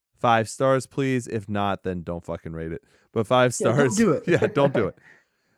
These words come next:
Speaker 1: We're setting up right now. Kelly is doing a lot of behind the scenes work. It's great to have help with that. So we've got merch coming. Dave's had a hand in that as well. Plus, we're gonna be doing Patreon tiers,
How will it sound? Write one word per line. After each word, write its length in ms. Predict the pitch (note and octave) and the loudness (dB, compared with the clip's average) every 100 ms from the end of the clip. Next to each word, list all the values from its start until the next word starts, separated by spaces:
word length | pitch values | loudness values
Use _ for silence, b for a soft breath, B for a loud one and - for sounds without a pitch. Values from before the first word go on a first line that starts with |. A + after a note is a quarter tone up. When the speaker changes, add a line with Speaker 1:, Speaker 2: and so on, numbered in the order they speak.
| b | b
Speaker 1:
We're 140 | B2+ C3 | 0 0
setting 400 | - D#3 D#3 D3 | 2 2 2 2
up 180 | C#3+ C#3 | 0 2
right 200 | C3+ B2 | 0 2
now. 280 | B2 A#2+ | 2 0
Kelly 480 | A#2+ - B2+ C3 B2+ | -2 -2 0 0 0
is 200 | A#2+ G#2+ | -2 -2
doing 300 | G#2+ A2 G#2+ | -2 0 0
a 60 | G#2 | 0
lot 260 | G#2 G#2 | 2 0
of 80 | G#2 | 0
behind 400 | G2+ F#2+ G#2+ G2+ | -4 -4 -6 -6
the 40 | G2 | -8
scenes 340 | - B2+ A#2+ | -4 -4 -2
work. 320 | A#2 A#2+ A#2 | 0 0 0
It's 160 | F#2+ - | -8 -8
great 280 | A2 G#2 G2+ | -4 -2 -2
to 80 | G2+ | -4
have 360 | G2+ G2 F2+ - | -2 -2 -4 -6
help 300 | A2 G2 G#2 | -4 -4 -4
with 120 | F#2 | -4
that. 300 | G2+ G2 - | -2 -2 -4
So 200 | - F#2 | -6 -4
we've 180 | F#2 F2+ | -4 -4
got 300 | F#2 F2+ - _ _ _ | -4 -4 -8 _ _ _
merch 380 | G#2 B2 D3+ - | 0 2 0 -2
coming. 480 | - C#3 C#3+ C#3+ B2 | -4 -2 0 -4 -2
Dave's 340 | A2+ A#2 A2 | 2 2 0
had 140 | A#2+ A2+ | -2 -2
a 80 | |
hand 260 | A2 A2+ G#2+ | -2 -4 -4
in 80 | G#2 | -4
that 180 | G2+ F#2+ | -4 -4
as 140 | F2+ | -6
well. 420 | A2+ C3 C3 C3 b b b _ | 0 2 2 0 b b b _
Plus, 460 | - D#3 D#3+ - - _ _ _ - | 2 4 4 -2 -18 _ _ _ -6
we're 120 | A#2 | 0
gonna 180 | A#2+ A2+ | 0 0
be 120 | A2 | 0
doing 360 | G#2+ G#2+ G2+ F#2 | 0 0 0 -4
Patreon 800 | - B2+ C3 - B2+ A#2+ G#2+ G2 | -6 -4 -4 -2 -2 0 -2 -4
tiers, 600 | - C3+ D3 D#3+ F3 - | -6 -4 -2 0 -2 -8